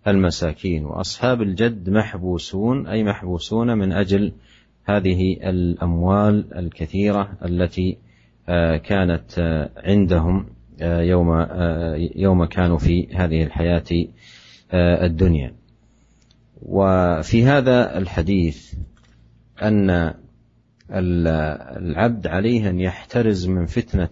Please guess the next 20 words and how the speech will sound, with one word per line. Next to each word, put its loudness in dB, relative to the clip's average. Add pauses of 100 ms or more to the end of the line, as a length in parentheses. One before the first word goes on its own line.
الغنى -2 (1120)
وأن 0
يطغى -2
عليه 0
المال، -2
كلا -2
أن، -4 (120)
إن 0
الإنسان -2
يطغى -2
أن 0
رآه 0
استغنى، -2
فالمال 2
فتنة، -4 (360)
وإذا 0
كثر -2
المال -2
بيد -2
الإنسان -4